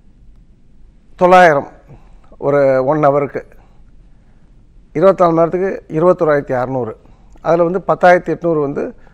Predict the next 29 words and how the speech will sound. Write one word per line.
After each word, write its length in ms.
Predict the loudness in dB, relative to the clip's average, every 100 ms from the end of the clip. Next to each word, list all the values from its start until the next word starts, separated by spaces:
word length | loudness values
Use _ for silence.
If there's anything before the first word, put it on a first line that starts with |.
| -20 _ -14
சூரிய, 420 | -4 -2 0 2 0 -2 -6 -10 -12
அதாவது 280 | -4 -2 0 -2 -4 -2
lunar 360 | 0 2 2 -2 -8
and, 160 | -6 -6 -6 -8 -14 _ _ -20 -16 -10
ஆ, 80 | -8 -8 -8 -12 -14 -20 -20 -4
சன். 200 | 0 0 -2 -12 -20 -20 -20 -18 -8
அப்போ 220 | -4 -4
சூரிய, 360 | -2 0 2 0 0 -4 -8 -14 -20 -20 -20 -20 _ -16 -10
ஆ, 280 | -8 -8
சக்தி 360 | -6 -8 -6 -6 -6 -6
and 160 | -6 -2
வந்து 300 | -2 -2 -4
சந்திர 360 | -4 -4 -4 -4
சக்தி, 300 | -8 -10 -10
சந்திர 300 | -6 -2 2
ஆற்றல்னு 420 | 2 0 -6 -8
சொல்லலாம், 240 | -8 -8 -6
சூரிய 240 | -4 -4 -6
ஆற்றல்னு 300 | -8 -10 -10
சொல்லலாம். 280 | -12 -12 _ _ _ _ _ -20
அப்போ 360 | -14 0 2 2
இந்த 260 | 0 0 0
விஷயம் 300 | 0 0 2
நல்லா 160 | 2 0
புரிஞ்சுங்க. 380 | -6 -6 -6 -6
பத்தாயிரத்தி 480 | -6 0 2 2 0 -6
எட்நூறு 360 | -4 -4 -2 -4 -4
சூரிய 300 | -4 0 0
ஆற்றல், 320 | 0 -4